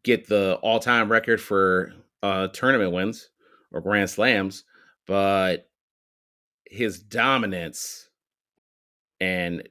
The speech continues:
Serena's dominance, there, there are, there are, there are some com-,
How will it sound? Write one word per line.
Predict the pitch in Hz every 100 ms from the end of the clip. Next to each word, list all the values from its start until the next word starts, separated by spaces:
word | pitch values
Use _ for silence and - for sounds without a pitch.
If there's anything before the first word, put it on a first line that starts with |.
| -
Serena's | - 95 139 143 90
dominance, | 98 92 90 87 - - _ _ _ _ _ _ _ _ _ _ -
there, | 110 123
there | 101 160 -
are, | 185
there | 180 254
are, | 311
there | 190 226
are | 285 302
some | - 226 214 202
com-, | 185 175 165 123